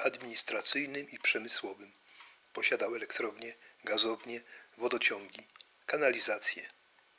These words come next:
W tysiąc dziewięćset trzydziestym ósmym roku było tu dwadzieścia jeden fabryk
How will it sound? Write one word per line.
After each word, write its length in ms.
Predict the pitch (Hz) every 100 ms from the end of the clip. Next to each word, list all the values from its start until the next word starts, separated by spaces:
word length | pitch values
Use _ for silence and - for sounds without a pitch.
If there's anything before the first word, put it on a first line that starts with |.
| - -
W 20 |
tysiąc 360 | 123 135 120
dziewięćset 460 | 120 135 156 151 -
trzydziestym 500 | - 123 131 - 131
ósmym 280 | 123 - 117
roku 340 | 117 - 127 - - - -
było 200 | 139 147
tu 140 | 135 127
dwadzieścia 520 | 117 - 131 - 123
jeden 260 | 123 120 110
fabryk 460 | 120 113 117 -